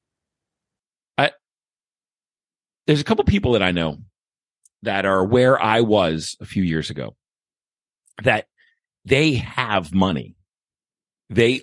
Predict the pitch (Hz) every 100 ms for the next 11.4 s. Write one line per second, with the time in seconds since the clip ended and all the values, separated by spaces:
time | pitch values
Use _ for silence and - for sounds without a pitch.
0 | _ 107 101 87 - 101 87 104 117 -
1 | 117 113 104 98 95 76 69 90 87 113
2 | 110 110 113 120 78 64 55 - - -
3 | _ _ _ _ _ _ _ _ _ -
4 | 107 - _ _ _ 107 120 113 104 113
5 | _ 101 117 - _ _ _ 117 107 87
6 | - 131 151 - - - - - 127 120
7 | - - - _ _ _ _ _ - 165
8 | 156 - 165 160 104 - _ _ - 87
9 | - - 107 107 104 92 85 85 64 -
10 | - - _ _ _ _ _ _ _ 113
11 | 117 107 101